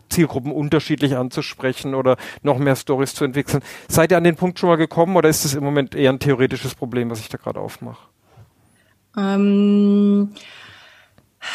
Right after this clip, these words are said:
Speaker 2: also ich glaube, was wichtig ist, ist, dass wir, dass man bei der Entwicklung von, von Inhalten, also wir machen ja nicht nur Storytelling, wir machen ja auch klassisches, äh, Content Marketing oder klassisches, äh, Stakeholder Management,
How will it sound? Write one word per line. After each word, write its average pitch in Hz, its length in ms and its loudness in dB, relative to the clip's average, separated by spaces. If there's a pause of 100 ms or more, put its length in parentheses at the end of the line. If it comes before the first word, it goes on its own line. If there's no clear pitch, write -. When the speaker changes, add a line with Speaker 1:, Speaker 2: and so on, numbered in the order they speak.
(280)
Speaker 2:
also 220 340 2 (800)
ich - 140 -6
glaube, 240 460 2
was 214 220 -2
wichtig 247 400 0
ist, 240 140 -2
ist, 214 200 -4
dass 208 200 -2
wir, 196 220 0
dass 202 160 0
man 196 320 4
bei 185 320 -2
der 185 140 -2
Entwicklung 226 500 0
von, 202 560 2 (160)
von 202 180 0
Inhalten, 202 720 2
also 180 180 -2
wir 185 80 2
machen 185 200 0
ja 185 60 2
nicht 190 160 -2
nur 185 100 0
Storytelling, 190 720 0
wir 180 80 0
machen 180 240 0
ja 180 140 -4
auch 180 60 -10
klassisches, 196 640 -2
äh, - 180 -6
Content 196 400 2
Marketing 185 720 0
oder 170 260 -2
klassisches, 180 720 -4
äh, 185 180 -4
Stakeholder 202 460 0
Management, 190 500 0